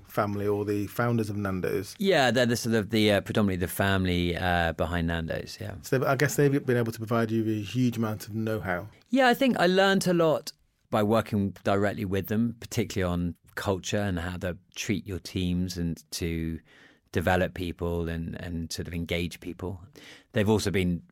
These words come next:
Speaker 2: fantastic around just sort of letting us get on with it, the feeling of, okay, well, I think because they n-, particularly know me and trust me, I think there's an understanding that if I need help, I will go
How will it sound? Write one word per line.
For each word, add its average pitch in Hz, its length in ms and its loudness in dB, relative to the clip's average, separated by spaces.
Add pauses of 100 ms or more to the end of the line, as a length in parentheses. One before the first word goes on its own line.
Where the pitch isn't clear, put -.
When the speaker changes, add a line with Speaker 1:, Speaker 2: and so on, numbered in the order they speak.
Speaker 2:
fantastic 92 640 -4
around 87 560 -2 (640)
just - 300 -6
sort 95 140 -2
of 87 60 -2
letting 90 320 2
us 87 160 -2
get 87 160 -2
on 87 160 0
with 87 140 -2
it, 80 240 -6
the 92 120 -10
feeling 87 380 -2
of, 82 200 -2
okay, 87 260 -2
well, 85 260 -6 (360)
I - 80 -6
think 92 280 -2 (440)
because 104 260 0
they 90 160 0
n-, 90 240 0
particularly 92 400 -4
know 87 580 0
me 85 240 -4
and 80 140 -6
trust - 440 -8
me, 85 180 -4
I 82 40 -8
think 85 200 -8
there's 92 140 -10
an 85 100 -4
understanding 85 640 -2
that 82 180 -10 (520)
if - 120 -4
I 98 80 6
need 92 240 2
help, 90 240 -2
I 90 80 0
will 87 220 0
go 85 260 -2